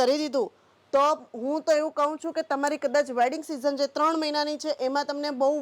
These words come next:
વધારે પડતો ફરક પડી જશે. તો તમે જોઈ શકો છો કે કેટલું બ્યુટીફુલ, બ્યુટીફુલ કલેક્શન છે મારી પાસે. જલ્દીથી જલ્દી સ્ક્રીન પર જે નંબર ચાલી રહ્યો છે એની ઉપર કોન્ટેક્ટ કરી લો, ડિટેલ્સ લઈ લો. WhatsApp વીડિયો કોલ ફેસિલિટીઝ અવેલેબલ છે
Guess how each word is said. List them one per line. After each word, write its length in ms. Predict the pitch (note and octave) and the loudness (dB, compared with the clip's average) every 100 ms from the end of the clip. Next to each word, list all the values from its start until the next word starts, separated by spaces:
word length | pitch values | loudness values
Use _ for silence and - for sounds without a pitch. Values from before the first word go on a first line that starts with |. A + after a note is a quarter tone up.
| A#3+ | 0
વધારે 340 | A3 B3+ C#4+ C#4+ | 2 4 2 -2
પડતો 200 | B3+ D4 | -4 -4
ફરક 300 | C#4 C4+ - | -4 -6 -4
પડી 160 | C4+ C#4 C4 | -4 -2 -4
જશે. 260 | C4 D4 D4 _ _ - - - | -4 -6 -8 _ _ -20 -18 -4
તો 80 | B3 | 0
તમે 160 | C4+ C#4 A#3+ | 2 2 4
જોઈ 180 | C4+ D4+ | 2 2
શકો 220 | D#4+ D4+ D4+ | -2 -2 -2
છો 80 | D4+ | -4
કે 80 | C#4 D4 | -4 -4
કેટલું 360 | C#4+ - C#4+ A#3 | -4 -2 -2 0
બ્યુટીફુલ, 420 | C4+ C#4+ C4 C4+ A#3+ | -2 -2 -2 -2 2
બ્યુટીફુલ 400 | B3+ C4+ C#4+ C4+ | 0 0 -4 0
કલેક્શન 420 | A#3+ A#3+ - C#4+ C4+ | 0 0 -2 -4 -2
છે 100 | C#4+ C4+ | 0 0
મારી 180 | C#4 C4+ | 0 0
પાસે. 320 | B3+ C#4+ C#4 _ _ _ G#3 | 0 0 -2 _ _ _ -2
જલ્દીથી 560 | B3+ C#4 D4+ F4 F#4 D#4+ | 2 2 2 -4 -2 0
જલ્દી 260 | D4+ D#4+ - | 0 -2 -8
સ્ક્રીન 300 | C#4+ D#4+ D#4+ | -6 -6 0
પર 100 | D#4 | 0
જે 60 | D4+ | 0
નંબર 240 | D4 D4 D4 | -4 -2 0
ચાલી 220 | D4+ B3 C#4 | 0 2 4
રહ્યો 160 | C#4+ | 2
છે 160 | C#4 C#4+ | 2 -4
એની 140 | C4 C4+ | -6 -2
ઉપર 140 | C4+ C4 | -4 0
કોન્ટેક્ટ 320 | A3 A3 C4+ C#4+ | -2 0 -2 2
કરી 160 | C4 C4+ | 2 4
લો, 80 | C#4+ C#4+ - _ _ | 0 0 -12 _ _
ડિટેલ્સ 540 | A3+ C#4+ D#4+ D#4 D#4 D4 | -2 -2 4 2 2 0
લઈ 140 | D4+ D4 | 2 2
લો. 40 | D#4 - _ G#3 | 0 -2 _ 0
WhatsApp 320 | A#3+ A#3+ C4+ | 0 2 0
વીડિયો 220 | B3 B3 C4 | 2 2 2
કોલ 200 | C#4 D4+ | 2 2
ફેસિલિટીઝ 720 | D#4 D4 D#4 D4 D4+ D4+ C#4+ | 2 0 0 -2 0 0 2
અવેલેબલ 420 | C4+ C#4+ C4 C#4+ | 2 2 2 0
છે 260 | C#4 D4+ D4 | -2 -4 -4